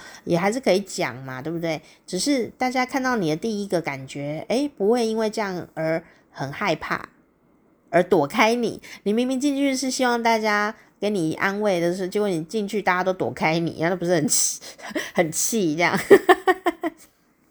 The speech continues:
那为什么会这样说呢？哦，就是说人啊，很会看脸色的人是很多的哦。人啊，对于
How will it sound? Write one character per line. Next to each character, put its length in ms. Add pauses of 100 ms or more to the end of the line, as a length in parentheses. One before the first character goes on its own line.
(1120)
那 140
为 160
什 100
么 80
会 140
这 80
样 180
说 340
呢？ 340 (340)
哦， 220
就 120
是 120
说 300 (960)
人 320
啊， 360 (800)
很 200
会 360
看 340
脸 240
色 240
的 160
人 160
是 120
很 180
多 280
的 80
哦。 220 (360)
人 380
啊， 320 (100)
对 280
于 300